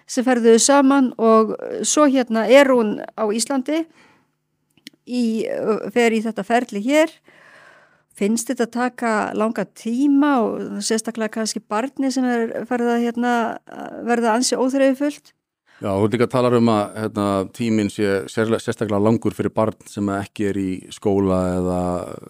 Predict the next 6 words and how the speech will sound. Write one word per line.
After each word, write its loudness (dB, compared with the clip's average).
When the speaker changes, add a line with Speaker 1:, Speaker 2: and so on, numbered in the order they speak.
Speaker 2:
neinni -6
af-, 0
eða -6
svona, 0
já, 2
afþreyingu 0